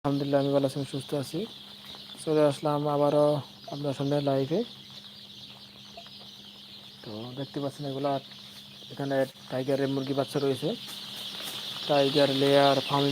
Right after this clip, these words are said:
মেশিরি, দেশি, সকল ধরনের বাচ্চা নিতে পারেন আমাদের কাছ থেকে।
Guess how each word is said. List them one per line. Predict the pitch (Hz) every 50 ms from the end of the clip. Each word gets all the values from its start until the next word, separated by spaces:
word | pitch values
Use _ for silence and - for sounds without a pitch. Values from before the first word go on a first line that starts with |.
| 139 139
মেশিরি, | 135 131 - 143 139 143 143 143 139 135 - 143
দেশি, | 139 - - - 147 143 139 135 139 - - - - - - - - - - - - - - - - - - - - - - -
সকল | 165 160 160 180 165 156
ধরনের | 160 156 151 147 156
বাচ্চা | 147 - - 165 170 180 165
নিতে | 147 135 156 143 143
পারেন | 143 151 165 185 160
আমাদের | 139 131 135 131 131
কাছ | 131 127 -
থেকে। | 151 143 180